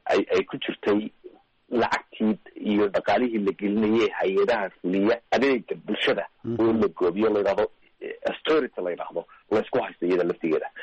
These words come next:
Speaker 1: Marka xaaladiisu runtii aad u cad karta.
Speaker 2: Waa hagaag. Eh, haddii aynu eegno dhinaca, eh, xisbiga, een,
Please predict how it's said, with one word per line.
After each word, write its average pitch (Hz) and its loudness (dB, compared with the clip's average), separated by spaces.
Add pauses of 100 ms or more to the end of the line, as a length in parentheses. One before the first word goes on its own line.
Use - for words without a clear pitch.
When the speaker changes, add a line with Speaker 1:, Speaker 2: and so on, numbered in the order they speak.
(140)
Speaker 1:
Marka 135 -2 (140)
xaaladiisu 120 0
runtii 107 -4 (140)
aad 113 0
u - 0 (100)
cad - -8
karta. - -14 (340)
Speaker 2:
Waa 160 0
hagaag. 165 -4
Eh, 143 -4
haddii 160 -6
aynu 170 -2
eegno 147 0
dhinaca, 117 -2
eh, 104 -4
xisbiga, 113 -6
een, 98 -8